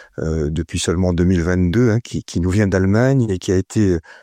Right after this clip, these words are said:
réharmonisé par le facteur Denis Marconnet, dans un style, euh, proche des instruments de, de Schnitger,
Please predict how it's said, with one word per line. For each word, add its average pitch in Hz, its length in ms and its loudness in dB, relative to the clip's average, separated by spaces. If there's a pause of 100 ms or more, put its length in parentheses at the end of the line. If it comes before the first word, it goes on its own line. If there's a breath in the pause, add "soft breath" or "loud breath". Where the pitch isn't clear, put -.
(160 loud breath)
réharmonisé 110 800 4
par 92 380 -2
le 95 100 0
facteur 90 580 -2
Denis 101 480 4
Marconnet, 98 680 2 (680 loud breath)
dans 90 320 0
un 87 60 2
style, 104 420 2
euh, 76 440 2 (720)
proche 90 360 -2
des 82 120 0
instruments 92 520 0
de, 80 160 0
de 73 180 0
Schnitger, 98 640 0